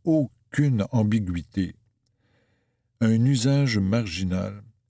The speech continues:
À ce jour, l'usage du terme états-unien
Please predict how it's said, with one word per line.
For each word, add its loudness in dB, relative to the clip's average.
À 0
ce 0
jour, 0
l'usage 2
du -4
terme 0
états-unien -2